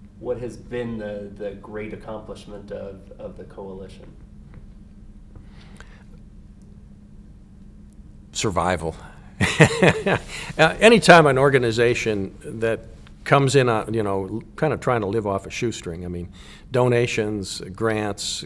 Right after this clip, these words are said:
Speaker 2: contracts, whatever you can get to kind of eke out an existence, maintain an office, maintain a staff, and work on,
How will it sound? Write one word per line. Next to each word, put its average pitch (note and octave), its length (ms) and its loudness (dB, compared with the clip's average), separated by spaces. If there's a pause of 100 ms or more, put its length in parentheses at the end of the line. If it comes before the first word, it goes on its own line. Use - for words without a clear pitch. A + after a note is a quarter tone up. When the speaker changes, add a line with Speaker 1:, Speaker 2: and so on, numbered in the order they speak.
Speaker 2:
contracts, G#2 960 -4
whatever A2+ 300 -2
you G#2+ 140 -2
can F#2 220 -8
get G2+ 320 -6
to F#2 180 -8 (480)
kind G2 220 -6
of F2+ 100 -8 (760)
eke B2 200 -4
out G#2+ 160 2
an G2 80 -2
existence, G2 560 -6
maintain G#2+ 460 -2
an F#2+ 100 -4
office, G2+ 400 -6
maintain G2 400 -6
a F2 40 -6
staff, G2+ 500 -6 (600)
and A#2+ 300 0
work D#3+ 400 4
on, A2 420 -2